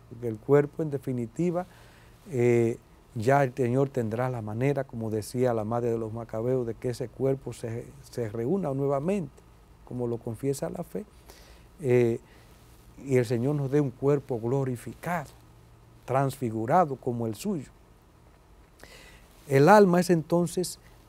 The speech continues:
eh, lo más íntimo del hombre y es de carácter espiritual.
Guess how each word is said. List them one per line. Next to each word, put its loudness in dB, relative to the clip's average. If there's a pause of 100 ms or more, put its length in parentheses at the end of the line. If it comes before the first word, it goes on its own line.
(160)
eh, 4 (600)
lo 4
más 0
íntimo 2
del 0
hombre -2
y 0
es -2
de -2
carácter 0
espiritual. -4